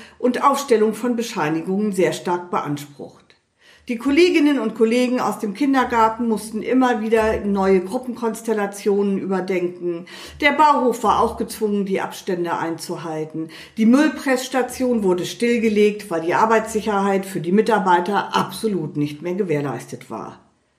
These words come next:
Der Bereich Arbeitssicherheit erfuhr in den vergangenen Jahren wenig Beachtung. Das hat sich in zweitausendzwanzig deutlich geändert. Nicht nur mit Worten, sondern auch mit Taten.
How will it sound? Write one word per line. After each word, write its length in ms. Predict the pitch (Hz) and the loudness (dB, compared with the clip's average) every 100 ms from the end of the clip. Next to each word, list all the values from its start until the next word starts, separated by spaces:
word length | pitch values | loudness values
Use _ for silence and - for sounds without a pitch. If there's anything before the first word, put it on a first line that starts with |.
| _ _ - - | _ _ -20 -2
Der 80 | 320 | 2
Bereich 320 | 294 285 285 285 - | 4 4 4 2 2
Arbeitssicherheit 960 | 339 262 190 180 165 190 175 185 196 | 4 4 2 -2 -4 -2 -2 -2 -2
erfuhr 340 | 220 - 294 | -4 -2 0
in 100 | 220 | 2
den 120 | 262 247 | 0 0
vergangenen 640 | 254 240 240 247 247 247 | -4 -2 0 2 2 4
Jahren 420 | 233 226 240 220 | 4 4 4 2
wenig 380 | 226 220 208 220 | 4 2 0 -2
Beachtung. 640 | - 226 - - 247 247 - - - | -2 -2 -2 2 2 2 -6 -18 0
Das 260 | 220 214 - | 2 2 -2
hat 160 | 214 - | -4 -2
sich 180 | 220 | -4
in 80 | 220 | -4
zweitausendzwanzig 1080 | 220 220 202 202 208 208 - 196 180 190 - | -2 0 0 0 -2 -4 -2 -2 -2 -4 -2
deutlich 440 | 170 151 151 139 | -2 0 -4 -6
geändert. 560 | 185 143 147 131 127 - - - | -4 -2 -2 -4 -8 -14 -18 0
Nicht 380 | 254 262 - - | 4 4 0 0
nur 200 | 277 262 | 2 6
mit 220 | 247 226 | 4 4
Worten, 580 | 190 233 294 294 302 302 - - | 4 6 4 2 -4 -4 -10 -8
sondern 340 | 202 233 226 | -2 2 2
auch 240 | 220 202 196 | 2 0 -2
mit 160 | 190 | -4
Taten. 600 | 190 196 202 202 220 220 | -2 2 2 2 -2 -6